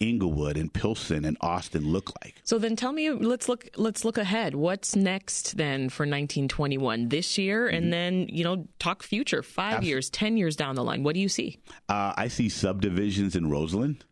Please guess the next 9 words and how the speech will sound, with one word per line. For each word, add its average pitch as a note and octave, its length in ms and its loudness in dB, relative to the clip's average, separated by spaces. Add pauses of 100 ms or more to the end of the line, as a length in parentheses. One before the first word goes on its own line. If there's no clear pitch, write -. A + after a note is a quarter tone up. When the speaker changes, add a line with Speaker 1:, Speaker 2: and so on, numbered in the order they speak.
(640)
Speaker 1:
Uh, D#2 600 -2
I E2 160 -2
see D#2+ 640 0 (220)
subdivisions E2+ 920 -2
in D2 180 -2
Austin F2+ 560 -2
with D2+ 200 -2
homes F#2 560 0
and, D2+ 260 0